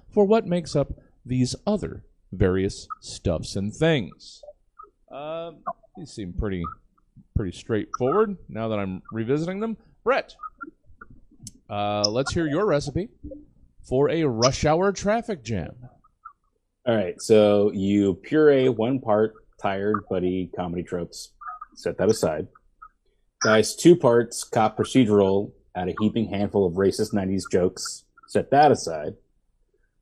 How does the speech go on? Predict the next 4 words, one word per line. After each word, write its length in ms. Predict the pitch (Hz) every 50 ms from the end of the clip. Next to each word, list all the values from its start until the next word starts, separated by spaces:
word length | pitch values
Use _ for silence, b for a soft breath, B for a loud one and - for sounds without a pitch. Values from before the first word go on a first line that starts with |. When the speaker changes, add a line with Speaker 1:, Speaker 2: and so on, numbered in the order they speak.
| _
Speaker 2:
Saute 920 | - - - - 131 135 143 143 143 - 139 131 123 123 127 135 143 135 127 98
neck-breaking 1200 | 101 101 107 117 165 226 262 269 269 - - - - 170 165 156 147 139 131 - 139 131 127 117
martial 540 | 110 117 123 131 135 123 - - 131 127 - -
arts. 640 | 113 98 90 95 - - - - - - - -